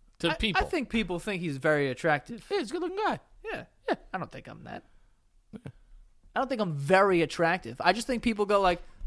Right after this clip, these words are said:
Speaker 2: "Okay, I can <laughs> acknowledge that this is a person that people might be into."
Speaker 1: That's all I'm saying I was.
Speaker 2: That's where I am.
Speaker 1: That's all I was
Speaker 2: But
Speaker 1: saying I
Speaker 2: there's,
Speaker 1: was.
Speaker 2: there's very attractive, and then there's, like, this guy's just, like, hot. And
Speaker 1: Listen,
Speaker 2: then, and then
Speaker 1: I
Speaker 2: there's
Speaker 1: see
Speaker 2: sexy boys.
Speaker 1: Yeah, th-, I see dudes, and I'm like, "Yo, that's a hot dude."
Speaker 2: Yeah, when someone's just like, "Oh my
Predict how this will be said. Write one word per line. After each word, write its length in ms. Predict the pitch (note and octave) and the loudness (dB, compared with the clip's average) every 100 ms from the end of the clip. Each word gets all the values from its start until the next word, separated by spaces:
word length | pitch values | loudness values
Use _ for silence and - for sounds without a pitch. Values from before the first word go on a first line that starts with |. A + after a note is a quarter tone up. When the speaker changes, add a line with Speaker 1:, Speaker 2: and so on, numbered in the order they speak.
| - | -4
Speaker 2:
"Okay, 300 | C#4+ - D#3 | -4 0 4
I 60 | E3+ | 4
can 180 | E3+ G3 | 2 -4
<laughs> 60 | |
acknowledge 560 | - G#3 A3 F#3 E3 F3 | -2 0 6 8 6 4
that 240 | F3 D3+ | 0 0
this 180 | C#3+ C#3+ | 0 -4
is 140 | C#3 C#3 | -4 -8
a 60 | |
person 380 | - C#3 B2+ D3 | -4 -4 -4 -8
that 140 | B2+ | -8
people 240 | C#3 C3+ C3 | -8 -6 -6
might 260 | B2+ A#2+ | -6 -8
be 200 | - C3 | -8 -8
into." 300 | C3 C3+ D#3+ G#3+ - - - - _ _ _ _ - | -8 -8 -10 -10 -20 -20 -20 -20 _ _ _ _ -16
Speaker 1:
That's 160 | A#2 | -12
all 120 | A#2+ G#2+ | -10 -10
I'm 100 | G2+ | -8
saying 280 | - G#2+ G2+ | -8 -6 -4
I 80 | |
was. 340 | G2 F#2 E2 - | -2 -4 -4 -2
Speaker 2:
That's 220 | F#3 F3+ | -2 -2
where 160 | F#3+ F#3 | 2 6
I 160 | E3+ | 6
am. 160 | C#3 A2 | 4 0
Speaker 1:
That's 160 | D#3+ - | -2 6
all 80 | |
I 100 | G3+ | 8
was 80 | G#3 | 8
Speaker 2:
But 80 | - G#3+ | 6 6
Speaker 1:
saying 40 | |
I 100 | G3+ | 6
Speaker 2:
there's, 80 | G#3 | 6
Speaker 1:
was. 340 | A#3 A#3+ D3 | 8 6 4
Speaker 2:
there's 180 | G3+ G3 | 0 0
very 340 | D#3 F#3+ G3 G#3+ | 4 6 8 6
attractive, 720 | - G#3+ G#3 A3 A#3 A#3 - _ - | 6 4 4 2 0 0 -14 _ 0
and 100 | F3 | 0
then 80 | |
there's, 220 | F#3 F3 E3 | 4 2 6
like, 340 | D#3+ C#3+ - | 4 4 -8
this 140 | D#3+ | -8
guy's 180 | - E3 | -2 -2
just, 160 | C#3 C3+ | -2 -6
like, 160 | A#2 | -6
hot. 320 | G#2+ B2+ A2+ A2 | -2 0 0 0
And 80 | D#3+ | 6
Speaker 1:
Listen, 220 | G3 - | 6 8
Speaker 2:
then, 20 | |
and 80 | A3 | 10
then 80 | C#4 | 12
Speaker 1:
I 40 | C4+ | 10
Speaker 2:
there's 100 | - | 10
Speaker 1:
see 120 | C4 | 8
Speaker 2:
sexy 320 | C#4+ - B3 | 8 6 -2
boys. 520 | D#3 D#3 F#3+ E3+ B2+ | -2 2 4 4 4
Speaker 1:
Yeah, 220 | D#3+ D3+ A2 | 6 6 6
th-, 180 | E3+ G#3 | 4 8
I 140 | A3 | 8
see 280 | C4 C4+ A3+ | 8 4 4
dudes, 360 | F3 G3 E3 | 6 10 10
and 100 | D3 | 8
I'm 60 | D3 | 4
like, 160 | C3+ B2+ | 4 4
"Yo, 80 | |
that's 260 | C3 B2+ C#3 | 6 6 4
a 80 | A#2 | 0
hot 340 | A#2 A#2 G2+ | 0 0 0
dude." 300 | A2+ G2 E2 | -4 -6 -2
Speaker 2:
Yeah, 180 | F#3+ E3 | 0 0
when 160 | D3 F3 | 0 0
someone's 300 | A#3+ B3+ B3+ | 2 2 0
just 120 | A#3+ | 2
like, 200 | G#3+ E3 | 2 2
"Oh 180 | C#3 | -4
my 60 | G#2+ | -6